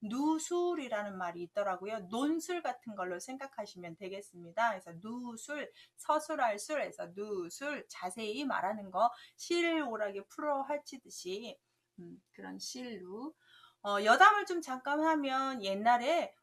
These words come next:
어, 그 큰 부잣집에서 며느리의 성격을 테스트하는, 시집 오기 전에 하는 테스트가 하나 있었다고 합니다. 며느리가 인사를 오게 되면 인사를 다 받은 다음에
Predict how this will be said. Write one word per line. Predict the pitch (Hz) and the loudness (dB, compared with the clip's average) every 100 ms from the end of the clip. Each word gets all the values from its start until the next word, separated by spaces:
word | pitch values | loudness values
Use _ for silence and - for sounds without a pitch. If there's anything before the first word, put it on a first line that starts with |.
| _ | _
어, | 175 165 160 - - _ _ _ _ | -6 -4 -4 -6 -12 _ _ _ _
그 | - 202 190 | -2 0 0
큰 | - - 403 440 440 440 403 330 277 - _ _ _ - | -2 2 6 8 8 6 4 0 -2 -8 _ _ _ -14
부잣집에서 | 254 339 339 262 202 175 185 190 196 185 | 6 8 8 2 -6 -4 0 2 2 0
며느리의 | 190 185 208 226 214 202 202 | 0 0 0 -4 -4 -4 -4
성격을 | - 370 381 415 359 320 | -2 -2 0 0 0 0
테스트하는, | - 349 - - 294 277 202 190 185 | -2 -4 -4 -2 -2 -2 -4 -4 -6
시집 | 196 - 330 359 | -6 -4 -2 0
오기 | 320 269 254 | 0 -2 -4
전에 | 220 202 | -4 -4
하는 | 202 175 160 | -4 -6 -4
테스트가 | 302 339 - 330 262 | -2 -4 -4 -4 -2
하나 | 214 180 | -2 -4
있었다고 | 170 185 - 175 175 | -8 -10 -6 -6 -6
합니다. | 175 170 208 208 - _ _ - - _ | -8 -2 2 2 0 _ _ -20 -20 _
며느리가 | 240 269 330 320 302 269 | 2 4 4 6 6 6
인사를 | 254 269 302 302 | 4 2 4 4
오게 | 254 233 254 | 2 -2 -6
되면 | 240 233 | -6 -6
인사를 | 226 196 202 208 202 | -6 -6 -2 0 0
다 | 196 180 | -2 -6
받은 | - 175 180 | -6 -10 -8
다음에 | 165 190 302 269 | -8 -2 0 -2